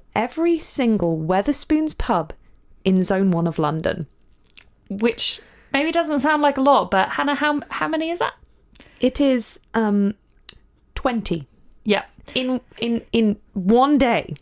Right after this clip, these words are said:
Speaker 2: In one day. And bear in mind, that's not twenty-four hours. That is, uh, prob-
Speaker 1: Eleven till eleven.
Speaker 2: Yeah.
Speaker 1: It's twelve hours. And
Speaker 2: Exactly.
Speaker 1: bear in mind, these pubs are not all along one road.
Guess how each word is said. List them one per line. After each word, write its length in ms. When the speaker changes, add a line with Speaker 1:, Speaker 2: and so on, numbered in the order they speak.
Speaker 2:
In 140
one 180
day. 300
And 140
bear 120
in 60
mind, 180
that's 180
not 220
twenty-four 560
hours. 520
That 180
is, 540
uh, 160
prob- 200
Speaker 1:
Eleven 300
till 160
eleven. 420
Speaker 2:
Yeah. 160
Speaker 1:
It's 100
twelve 260
hours. 400
And 100
Speaker 2:
Exactly. 340
Speaker 1:
bear 120
in 80
mind, 200
these 100
pubs 240
are 40
not 180
all 180
along 260
one 160
road. 500